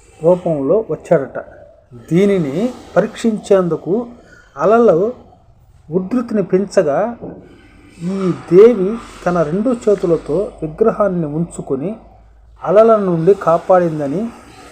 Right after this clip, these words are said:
ఇక్కడి స్థల పురాణం. దేవి సూది మొనపై కూర్చుని పంచాగ్నుల మధ్య నిలబడి శివుడిని పూజించగా, దానికి సంతసించి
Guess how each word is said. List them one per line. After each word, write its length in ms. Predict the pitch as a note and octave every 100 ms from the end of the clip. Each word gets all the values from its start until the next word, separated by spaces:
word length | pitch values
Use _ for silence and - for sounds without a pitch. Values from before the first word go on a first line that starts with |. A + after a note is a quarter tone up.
| -
ఇక్కడి 420 | F3 - - F3
స్థల 320 | - - F3 F3+
పురాణం. 540 | - - C#3 C#3 A#2+ - - _ _ _ _ - B2+ -
దేవి 480 | E3 G3+ G3 G#3+ A#3+ - - - -
సూది 380 | - G#3+ G#3 A3
మొనపై 480 | F#3+ F#3+ F#3 F3+ E3 -
కూర్చుని 520 | A3+ A3+ - A#3 D#3+ B2 - _ _ - - - - - - -
పంచాగ్నుల 880 | G#3 - - - A3 G3+ G#3 G3+ D3+ - D3+
మధ్య 460 | E3 E3+ D#3+ F3
నిలబడి 520 | B2+ E3 F#3 E3+ E3 A3+ - - - _
శివుడిని 580 | - - G3+ A3 G#3 F3
పూజించగా, 800 | - E3 E3 F#3+ F3+ F3+ F3 G#3+ A#3 - - -
దానికి 480 | C3+ D#3+ F#3 G3 E3+
సంతసించి 840 | - - G3 A#3+ - F3+ D3 -